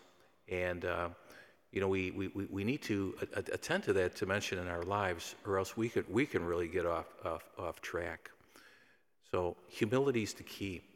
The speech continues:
So as we, uh, receive the Eucharist today, may we, uh, grow in that grace.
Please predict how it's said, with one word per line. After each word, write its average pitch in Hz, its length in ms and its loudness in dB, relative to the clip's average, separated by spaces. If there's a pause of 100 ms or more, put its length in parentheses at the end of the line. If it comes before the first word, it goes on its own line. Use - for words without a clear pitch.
(520)
So 110 80 2
as 95 140 0
we, 98 180 2
uh, 95 40 4
receive 98 360 -2
the - 40 -4
Eucharist - 400 0
today, 90 280 0 (220)
may 90 120 -2
we, 87 340 -4
uh, 85 120 -2 (400)
grow 104 380 6
in 101 160 -4
that 90 180 -2
grace. 92 520 0